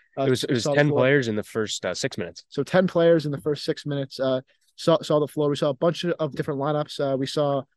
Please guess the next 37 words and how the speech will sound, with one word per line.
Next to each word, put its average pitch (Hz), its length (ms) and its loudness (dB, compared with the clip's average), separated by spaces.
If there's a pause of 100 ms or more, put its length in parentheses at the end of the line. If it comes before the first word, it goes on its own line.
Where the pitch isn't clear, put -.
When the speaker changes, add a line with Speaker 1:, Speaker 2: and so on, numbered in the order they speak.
(180)
Speaker 1:
a 147 80 2
lineup 160 300 2
at, 147 160 -2
at 135 100 -2
one, 135 200 -4
one 156 160 0
point 170 240 0
with, 135 260 -2
with 127 160 -10
Dante 151 320 0
Scott, 143 480 -4
uh, 131 180 -4
Callum 147 280 0
Swanson-Roger, 139 800 2 (300)
and 160 120 4
Matty 156 220 2
Traore. 147 580 0
So 135 280 -2
they 127 180 -4
so, 123 300 -6 (260)
saw 131 220 2
lineups 135 320 -2
with, 120 200 -6
uh, 117 300 -6
big 190 120 8
lineups. 185 360 6
We 123 80 -8
saw 127 140 0
some 120 160 -2
small 175 280 6
lineups, 170 600 4
uh, 131 240 -2
where 127 160 0
you 127 40 -2
had 127 200 0
three 151 240 0
guards, 143 400 4